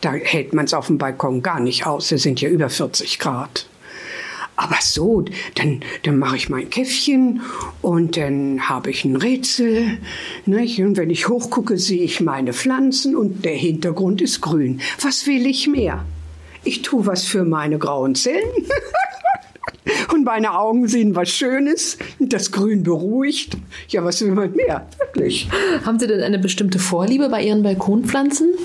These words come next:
Speaker 1: Ich habe das, äh, von meiner Mutter übernommen. Wir sind ja aus Hameln und in Hameln hatte Mutti, das haben wir auch in so einer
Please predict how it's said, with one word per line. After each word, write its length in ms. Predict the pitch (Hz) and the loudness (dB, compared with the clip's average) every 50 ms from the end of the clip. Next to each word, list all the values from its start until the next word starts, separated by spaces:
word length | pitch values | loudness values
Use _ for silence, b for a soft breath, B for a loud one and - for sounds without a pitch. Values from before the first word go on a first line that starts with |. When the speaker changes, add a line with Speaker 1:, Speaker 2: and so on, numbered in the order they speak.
| - B B B B B | -8 B B B B B
Speaker 1:
Ich 160 | B 214 - 254 | B -4 -2 -2
habe 120 | 240 240 | -2 -2
das, 300 | - 240 220 - - - - - | -2 -2 0 0 -2 -2 -2 -2
äh, 120 | 190 185 B B B B B B | -2 -4 B B B B B B
von 180 | B 233 214 202 | B 0 2 2
meiner 240 | 190 185 185 180 | 2 2 2 2
Mutter 300 | 185 190 196 196 175 123 117 | 2 2 2 2 2 0 0
übernommen. 640 | 127 107 139 123 127 131 117 113 - - - 302 330 - - - - - - - - | 0 0 -2 0 0 0 0 0 0 2 2 2 0 0 -4 -12 -14 -18 -16 -12 -8
Wir 440 | 294 214 214 202 202 190 175 175 175 180 175 | -6 -2 0 0 0 0 0 -2 -4 -4 -2
sind 260 | 165 - 233 214 - | 0 0 2 2 2
ja 120 | 170 175 | 0 0
aus 240 | 147 135 131 - - | 0 0 0 0 0
Hameln 500 | 135 131 143 143 170 208 233 294 320 320 | 0 0 0 0 2 2 2 2 2 2
und 320 | 349 240 220 185 175 175 - | 2 2 4 4 2 2 0
in 340 | - 185 165 160 - - | 0 2 2 2 2 0
Hameln 380 | - 151 139 131 139 165 196 202 | 0 0 0 0 0 2 2 2
hatte 240 | 202 180 185 - 160 | 0 0 0 0 0
Mutti, 500 | 147 139 143 147 - - 247 262 277 - B B B B B B B B B B | 0 2 0 0 0 0 0 0 0 -2 B B B B B B B B B B
das 260 | - 190 156 156 - | -2 -2 0 0 0
haben 160 | - 165 165 156 | 0 0 0 0
wir 100 | 151 147 | -2 -2
auch 140 | 151 160 165 | -2 0 0
in 140 | 214 160 160 | 2 2 2
so 140 | - 160 | 0 0
einer 200 | 143 131 139 135 | -2 -2 -2 -2